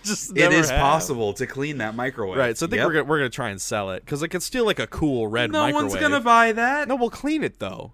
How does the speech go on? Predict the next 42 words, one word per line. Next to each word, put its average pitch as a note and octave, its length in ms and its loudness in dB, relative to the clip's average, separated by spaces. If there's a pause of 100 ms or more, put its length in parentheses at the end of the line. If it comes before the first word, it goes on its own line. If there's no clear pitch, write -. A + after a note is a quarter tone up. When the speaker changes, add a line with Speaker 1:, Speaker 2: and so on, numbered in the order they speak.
(140)
Speaker 1:
We - 80 -10
clean A#3+ 240 -6
it - 120 -8
first. - 160 -2
Speaker 2:
So, G#3+ 180 10
so - 220 -2
now C4 360 6
when B3 200 2
you're A3 160 4
done G3+ 480 6
using F#3 580 0
it C3+ 200 2
is C#3 180 -2
when D#3+ 100 -4
you're D#3+ 140 0
gonna C#3+ 180 4
clean C#3+ 320 -8
it. G2 80 0
Speaker 1:
I F#3 80 6
didn't A3+ 380 -4
clean B3 300 -2
it F#3 120 -2
because E3+ 260 -6
we D#3+ 140 -6
asked F3+ 340 -2
for D#3+ 200 -4
a C#3+ 60 -2
new, D#3+ 360 -2
slightly D#3 460 -4
larger C#3 500 2
one A2+ 320 -2
that A2 100 -8
was A2+ 120 -10
stainless C3+ 400 -6
steel A#2+ 560 -4 (240)
to C3 100 -6
match B2+ 260 -2
our B2 60 -4
aesthetic B2 460 -4
in A2 60 -10
the G2 60 -14
kitchen G2+ 480 -10